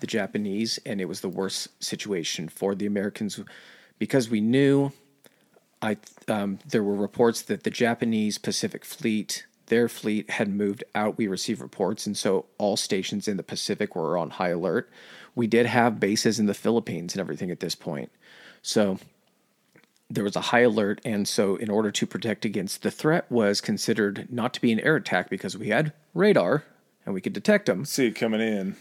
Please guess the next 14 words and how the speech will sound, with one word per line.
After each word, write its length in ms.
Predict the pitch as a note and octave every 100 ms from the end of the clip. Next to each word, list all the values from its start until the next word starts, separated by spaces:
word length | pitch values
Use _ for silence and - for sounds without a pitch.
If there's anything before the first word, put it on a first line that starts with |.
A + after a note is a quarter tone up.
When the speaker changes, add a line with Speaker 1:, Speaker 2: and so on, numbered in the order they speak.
| -
Speaker 1:
Yep. 220 | G2 B2+ _ _ _ _ _ -
The 180 | A#2+
threat 280 | - D3 D3
was 100 | C3+
from 180 | - G#2+
espionage 680 | G2+ - F#2+ C#2 A#1+ G#1 - - _ _ -
and 200 | A2 G2
from 300 | A2+ F#2+ F2+
sabotage. 680 | - G2+ F2 - B1+ - -
So 160 | -
what 120 | A2
they 80 | B2+
did 280 | G2 A2 A2+
is, 420 | G2+ G2 F#2+ -